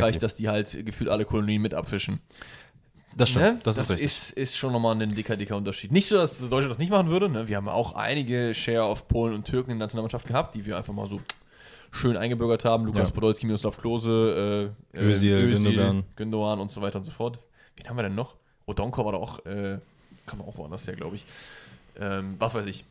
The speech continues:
Speaker 2: Ähm,
Speaker 1: Aber ja, ich weiß, was du meinst. Das ist,
Speaker 2: Ne?
Speaker 1: ähm, aber nichtsdestotrotz, es gibt natürlich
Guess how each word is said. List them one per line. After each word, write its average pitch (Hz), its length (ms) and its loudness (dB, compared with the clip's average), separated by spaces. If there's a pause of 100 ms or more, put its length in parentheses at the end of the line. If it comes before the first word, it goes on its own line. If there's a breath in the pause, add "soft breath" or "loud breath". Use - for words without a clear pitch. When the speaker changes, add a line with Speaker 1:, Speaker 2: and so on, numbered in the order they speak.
(140)
Speaker 2:
Ähm, 117 400 2
Speaker 1:
Aber 104 160 4
ja, 107 120 6
ich 101 140 2
weiß, 110 140 4
was 104 100 2
du 101 60 0
meinst. 92 280 2
Das 101 60 2
ist, 110 160 4
Speaker 2:
Ne? 127 180 6
Speaker 1:
ähm, 98 380 2
aber 104 220 4
nichtsdestotrotz, 110 580 4
es - 160 0
gibt - 160 -2
natürlich 101 480 2